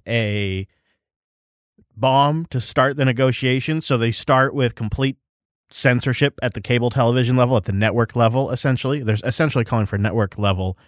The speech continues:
censorship. That may be their starting position. And then over time, they work down to, okay, well, you're gonna need to start flagging your, uh, content as opinion.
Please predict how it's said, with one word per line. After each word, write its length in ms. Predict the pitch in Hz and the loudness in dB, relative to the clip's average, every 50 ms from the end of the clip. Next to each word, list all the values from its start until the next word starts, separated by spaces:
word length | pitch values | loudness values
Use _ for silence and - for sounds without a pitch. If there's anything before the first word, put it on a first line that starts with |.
| _ _ _ _ | _ _ _ _
censorship. 560 | - - 127 110 101 - 92 90 - 82 67 - _ - _ _ _ _ _ _ _ _ _ _ _ _ _ _ _ _ _ _ _ _ _ _ _ _ _ _ _ _ _ _ _ _ _ _ _ _ _ _ _ _ _ _ _ _ _ 104 95 110 | -2 0 2 2 2 0 -4 -4 -4 -6 -8 -10 _ -20 _ _ _ _ _ _ _ _ _ _ _ _ _ _ _ _ _ _ _ _ _ _ _ _ _ _ _ _ _ _ _ _ _ _ _ _ _ _ _ _ _ _ _ _ _ -16 -8 -2
That 200 | 123 147 156 156 | 0 0 0 2
may 160 | 180 165 156 | 2 2 2
be 380 | 143 139 143 135 127 127 123 120 | 2 2 2 2 2 2 0 0
their 140 | 107 113 104 | 0 -2 -2
starting 400 | - - 143 139 131 123 110 98 | 0 2 2 2 2 2 0 0
position. 580 | - 110 92 - - - - - 101 131 160 - _ _ _ _ _ _ - | -2 -4 -6 -6 -10 -14 -12 -10 -8 -8 -10 -12 _ _ _ _ _ _ -2
And 320 | 120 131 135 127 123 110 | 0 2 2 2 0 0
then 160 | 104 135 131 | 0 0 2
over 180 | 135 131 117 113 | 2 0 0 -2
time, 340 | - - 175 165 156 147 143 | -4 0 2 2 2 2 2
they 140 | 139 131 127 | 2 2 2
work 300 | 120 131 131 120 - - | 2 0 0 -2 -2 -2
down 340 | 131 120 117 117 117 117 110 | 0 0 2 0 -2 -4 -6
to, 300 | - - 123 113 113 110 | -4 -2 0 0 0 0
okay, 240 | 120 123 - 147 127 | -2 -2 0 -2 0
well, 140 | 120 117 | 0 0
you're 180 | 113 113 139 156 | 0 0 0 2
gonna 140 | 160 170 156 | 2 2 2
need 180 | 143 143 135 | 2 0 -2
to 80 | 120 123 | -2 -4
start 320 | - - 127 117 110 - | -2 0 0 0 -2 -4
flagging 880 | - - - - - 139 143 143 147 143 131 117 107 98 95 95 95 104 - _ _ _ _ _ | -8 -12 -10 -4 0 2 2 2 2 2 0 -2 -2 -2 -2 -4 -6 -8 -12 _ _ _ _ _
your, 300 | _ 117 123 123 110 101 | _ 0 0 2 2 0
uh, 60 | 110 123 - _ - 156 - - | -4 -6 -8 _ -12 -12 -8 -2
content 460 | - 151 143 135 - - 127 117 113 | 0 2 2 2 2 2 2 2 2
as 100 | 104 92 | 0 -2
opinion. 520 | 98 - - 139 123 101 85 - - - | -2 0 0 0 0 0 -2 -8 -12 -18